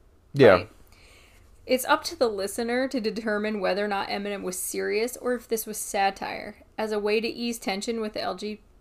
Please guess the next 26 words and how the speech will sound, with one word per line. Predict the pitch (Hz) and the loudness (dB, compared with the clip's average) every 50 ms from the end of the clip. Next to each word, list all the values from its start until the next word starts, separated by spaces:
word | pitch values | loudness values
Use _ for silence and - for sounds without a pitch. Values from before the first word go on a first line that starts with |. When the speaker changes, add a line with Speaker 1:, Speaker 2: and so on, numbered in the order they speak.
| - - - | -20 -18 -12
Speaker 2:
B | - 214 202 214 | -10 -10 -10 -10
T | 214 - - 226 214 | -12 -12 -12 -12 -12
Q | 214 - - - 214 208 202 | -12 -14 -14 -12 -10 -10 -10
community, | - - - 220 233 247 233 214 196 190 190 190 196 220 - - - - - - - - - - | -12 -12 -8 -4 -4 -2 -2 -2 -4 -6 -6 -8 -8 -10 -12 -16 -20 -20 -20 -20 -20 -20 -10 -6
Eminem | 214 220 226 233 247 240 240 | -4 -2 0 0 0 0 0
performed | - 233 208 - - 202 202 202 196 185 | -2 -4 -4 -4 -2 -2 -2 -2 -4 -6
Stan | - - - 233 226 233 208 190 180 180 | -8 -6 -4 -2 -2 -2 -2 -4 -4 -6
with | 185 180 185 | -6 -4 -4
Elton | - - 107 170 196 | -4 -4 -6 -8 -8
John. | 202 202 - - - - - - - - - | -6 -6 -6 -6 -8 -10 -12 -14 -18 -12 -6
However, | - - - - 220 240 220 214 202 202 202 196 | -4 -4 -2 0 0 0 0 0 -2 -4 -4 -6
this | - 214 214 | -6 -8 -8
did | - - 269 247 | -6 -6 -4 -4
not | 240 214 214 220 214 - | -2 -2 -2 -2 -2 -4
stop | - - 233 214 202 202 - | -4 -4 -4 -4 -4 -4 -6
gay | 196 190 196 | -6 -4 -4
rights | 202 208 214 208 208 208 220 220 - - | -4 -2 -2 -2 0 -2 -2 -4 -6 -8
and | - 202 190 | -10 -8 -6
women's | 190 196 202 202 196 190 | -6 -6 -6 -6 -8 -10
groups | 196 - 196 190 190 - - | -8 -6 -6 -6 -6 -8 -8
like | 170 180 | -8 -8
Now | 190 196 190 196 196 196 | -6 -6 -6 -6 -6 -6
and | 185 180 | -8 -8
Glad | - 180 190 190 185 175 190 | -6 -4 -2 -2 -2 -4 -6
from | - - 180 165 | -8 -12 -12 -12
protesting. | - - 190 - - - - - - - - - - - - | -10 -8 -8 -8 -8 -10 -12 -12 -12 -14 -14 -16 -16 -16 -16